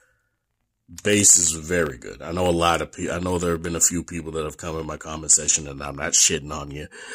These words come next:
but a lot of people have come in my comment section saying that these don't have satisfying bass. As you guys can see, I have a lot of Dirty South rap music in here. I have some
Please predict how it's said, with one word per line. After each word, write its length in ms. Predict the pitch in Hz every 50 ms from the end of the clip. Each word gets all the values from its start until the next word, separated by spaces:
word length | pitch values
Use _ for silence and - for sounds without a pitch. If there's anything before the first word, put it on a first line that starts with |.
| - - -
but 400 | 98 90 85 80 78 69 64 - -
a 60 | 87 78
lot 260 | 76 82 85 85 80
of 60 | 80
people 180 | 80 80 80 80
have 100 | 80 78
come 140 | 85 80
in 80 | 78 78
my 160 | 76 76 76
comment 320 | 76 82 78 78 78 80 76
section 300 | - 73 73 - 73 -
saying 280 | - - 78 78 76
that 160 | 76 76 73
these 200 | 71 78 78 -
don't 260 | 76 78 76 76 - -
have 440 | - 90 80 80 76 73 76 78 69 _ _ _ _ _ _ _ _ _ _ -
satisfying 760 | - - - 135 117 104 98 92 - - - 101 92 90 87 85
bass. 520 | 80 90 90 92 95 - - - - - - - - - - -
As 240 | - 90 92 92 92
you 80 | 92 98
guys 180 | 92 90 87
can 100 | 87 87
see, 220 | 82 - - 90 90
I 40 | 87
have 100 | 85 82
a 60 | 85
lot 180 | 85 82 85
of 140 | 80 78 76
Dirty 260 | 80 82 82 80 82
South 360 | 82 - - 87 82 80 78 71
rap 280 | 71 80 78 76 73 71
music 380 | 76 78 78 76 76 73 71
in 120 | 76 73 78
here. 260 | 82 78 78 78 76
I 80 | 76
have 160 | 76 76 76 -
some 480 | - - 78 73 80 80 78 76 76